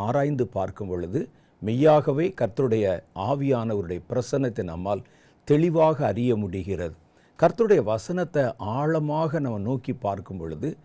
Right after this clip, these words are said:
தேவ ஆவியானவருடைய பிரசன்னத்தை மாத்திரமல்ல, சில சமயங்கள்ல தேவனையே நம்ம முழுமையாக பார்க்க முடிகிறது, அறிய முடிகிறது. ஏனென்றால் கர்த்தருடைய வசனம்தான் இயேசு, இயேசுதான் வசனம். ஆதியில் இருந்த வார்த்தை,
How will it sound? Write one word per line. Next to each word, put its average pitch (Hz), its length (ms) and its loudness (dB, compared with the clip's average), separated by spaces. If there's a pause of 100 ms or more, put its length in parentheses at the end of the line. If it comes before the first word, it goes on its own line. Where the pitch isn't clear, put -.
(360)
தேவ 156 360 6 (260)
ஆவியானவருடைய 143 680 2
பிரசன்னத்தை 117 500 -4 (100)
மாத்திரமல்ல, 104 640 -6 (340)
சில 139 340 0
சமயங்கள்ல 139 540 0 (320)
தேவனையே 160 580 4
நம்ம 131 260 0
முழுமையாக 135 680 -2
பார்க்க 131 500 -2
முடிகிறது, 90 520 -6 (420)
அறிய 156 340 2
முடிகிறது. 90 540 -4 (180)
ஏனென்றால் 135 580 2 (380)
கர்த்தருடைய 170 500 2
வசனம்தான் 131 800 0 (240)
இயேசு, 123 460 -2 (220)
இயேசுதான் 117 640 -2 (140)
வசனம். 87 500 -8 (440)
ஆதியில் 131 460 4
இருந்த 117 220 2
வார்த்தை, 110 500 0